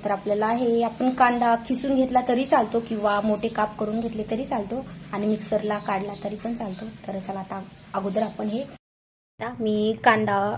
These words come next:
उभा कट करून घेतलेला आहे आणि कढीपत्ता पण काढून घेतलाय आणि ह्या ज्या कळ्या होत्या, त्या पण थोड्याशा अशा मोकळ्या करून ठेवलेल्या आहेत, जेणेकरून तेलामध्ये लवकर परतल्या जातील.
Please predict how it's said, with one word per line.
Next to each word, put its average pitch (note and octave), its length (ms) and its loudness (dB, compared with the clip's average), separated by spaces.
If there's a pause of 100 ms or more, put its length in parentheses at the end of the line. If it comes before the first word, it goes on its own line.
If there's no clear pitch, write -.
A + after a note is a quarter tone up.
उभा A3 200 6
कट A3 180 2
करून A#3 280 4
घेतलेला A3 420 0
आहे B3+ 320 2
आणि A3 260 0
कढीपत्ता G#3+ 460 -2
पण A#3 260 0
काढून A#3+ 360 2
घेतलाय B3+ 320 2
आणि G#3 300 -2
ह्या G#3+ 120 2
ज्या G3+ 240 0 (720)
कळ्या B3 240 12
होत्या, B3 260 0 (140)
त्या G#3+ 80 0
पण G#3+ 260 0
थोड्याशा G#3 680 0 (1040)
अशा - 160 -2
मोकळ्या A3 320 4
करून A3 260 4
ठेवलेल्या A#3 420 4
आहेत, A3 180 -2
जेणेकरून G#3 560 2
तेलामध्ये G#3 580 2
लवकर G#3+ 500 2
परतल्या G#3+ 500 4
जातील. B3 340 2